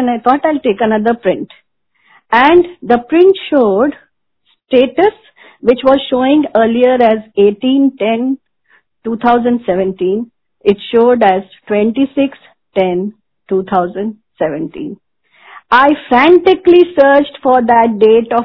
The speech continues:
eighteenth. I did not get it and till date मुझे वो डेट नहीं दिखता है। तो मैं बस ये कहना चाहती हूँ कि अगर हम दिल से किसी चीज को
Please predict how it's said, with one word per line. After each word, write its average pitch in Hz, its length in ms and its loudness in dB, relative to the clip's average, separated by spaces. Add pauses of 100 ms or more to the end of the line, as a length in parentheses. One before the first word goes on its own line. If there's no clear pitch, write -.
eighteenth. 202 520 -2 (380)
I 185 160 -6
did 220 240 -6 (100)
not 277 200 2
get 208 260 0
it 196 280 -4
and 208 80 -2 (160)
till 339 320 4
date 240 320 4 (760)
मुझे 226 240 -4
वो 247 180 0
डेट 208 420 0
नहीं 175 260 -4
दिखता 165 380 -12
है। 175 140 -16 (960)
तो 285 280 2 (420)
मैं 226 160 0
बस 277 180 2 (880)
ये 233 180 0
कहना 233 340 0
चाहती 214 380 -4
हूँ 262 260 -6 (400)
कि 247 100 -6
अगर 247 340 2
हम 277 340 2
दिल 269 300 2
से 262 260 2
किसी 233 340 -8
चीज 214 300 -8
को - 240 -12